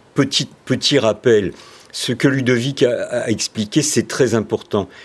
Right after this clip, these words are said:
que des municipalités, pas des moindres, Istanbul, quinze millions d'habitants, décident de dépêcher, par exemple, ces pompiers. Ça a une petite histoire. Et hier, le chef de l'opposition l'a clairement dit. «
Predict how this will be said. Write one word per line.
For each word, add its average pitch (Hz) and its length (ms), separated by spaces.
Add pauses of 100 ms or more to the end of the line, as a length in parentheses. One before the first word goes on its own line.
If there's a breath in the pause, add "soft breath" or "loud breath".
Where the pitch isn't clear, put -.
(120)
que - 120
des 113 160
municipalités, 120 880
pas 98 180
des 110 140
moindres, 135 320
Istanbul, 120 560
quinze 92 240
millions 98 280
d'habitants, 90 580 (320 loud breath)
décident 139 580 (100)
de 101 140
dépêcher, 139 640 (180)
par 123 180
exemple, 123 440
ces 104 160
pompiers. 101 500 (220 loud breath)
Ça - 160
a 101 60
une 107 100
petite 117 420
histoire. 98 480 (200)
Et 117 100
hier, 135 340
le 104 120
chef 107 240
de 101 100
l'opposition 104 480
l'a 98 140
clairement 120 400
dit. « 87 220